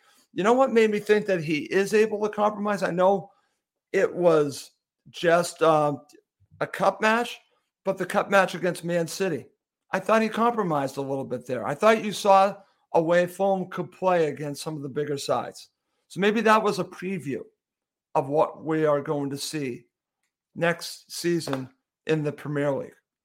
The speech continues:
Well, listen, this has been great to do. I'm so glad I was able to do a show today. I wanna thank everyone that's watched live.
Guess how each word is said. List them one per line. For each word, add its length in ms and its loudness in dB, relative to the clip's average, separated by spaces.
Well, 140 -6
listen, 400 -2
this 120 -10
has 120 -8
been 220 4
great 300 4
to 100 -4
do. 160 4
I'm 160 2
so 220 0
glad 320 4
I 60 2
was 160 -4
able 240 0
to 120 -10
do 200 -4
a 60 0
show 260 0
today. 180 -2
I 40 2
wanna 200 0
thank 300 -2
everyone 400 0
that's 300 -4
watched 300 0
live. 460 2